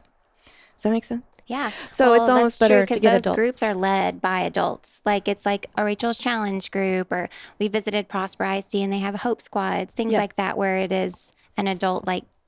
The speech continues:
Speaker 2: telling them to do it.
Speaker 1: Yes.
Speaker 2: Um,
Speaker 1: Yes.
Speaker 2: and then they see the benefits of it because they made a new friend or somebody,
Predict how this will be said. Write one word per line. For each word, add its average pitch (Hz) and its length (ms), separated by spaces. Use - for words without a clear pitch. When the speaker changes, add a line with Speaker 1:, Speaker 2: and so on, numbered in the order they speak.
Speaker 2:
telling 180 420
them 165 220
to 185 120
do 175 240
it. 175 100
Speaker 1:
Yes. - 440
Speaker 2:
Um, 196 580
Speaker 1:
Yes. - 340
Speaker 2:
and 208 140
then 214 100
they 208 100
see 214 160
the 196 120
benefits 208 500
of 208 140
it 214 140
because 208 220
they 220 80
made 214 200
a 220 40
new 220 140
friend 214 440
or 190 120
somebody, 208 420